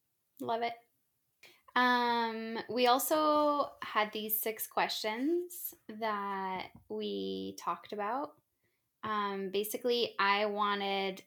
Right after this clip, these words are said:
a, a part of it to be reflective and for us to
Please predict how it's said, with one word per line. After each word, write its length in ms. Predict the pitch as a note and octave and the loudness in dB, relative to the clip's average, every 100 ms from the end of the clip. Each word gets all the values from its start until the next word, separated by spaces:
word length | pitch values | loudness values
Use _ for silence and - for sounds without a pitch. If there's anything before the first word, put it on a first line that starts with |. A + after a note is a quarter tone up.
| _ | _
a, 560 | G3 G3 F#3+ F#3+ F#3+ F#3+ - _ _ _ _ _ _ _ - | 0 2 2 2 -2 -4 -10 _ _ _ _ _ _ _ 0
a 60 | |
part 440 | A#3+ - - C4 C4 | 2 -4 4 6 8
of 160 | C4 | 8
it 260 | B3 A#3+ - | 6 4 2
to 140 | - | -2
be 600 | A3 A3+ A3 G#3+ G#3+ A3+ A#3 - _ _ _ _ _ _ _ _ _ - - | 0 -2 -4 -2 -2 -2 -6 -18 _ _ _ _ _ _ _ _ _ -20 -2
reflective 760 | C#4+ D#4+ A4 A4 - - - - - _ | 0 4 2 2 -6 -8 -6 -16 -20 _
and 420 | - A#3 A#3 A#3+ A#3+ | 0 2 2 -2 -4
for 160 | - | 2
us 160 | A3+ B3 | 2 2
to 200 | - B3 | -2 -2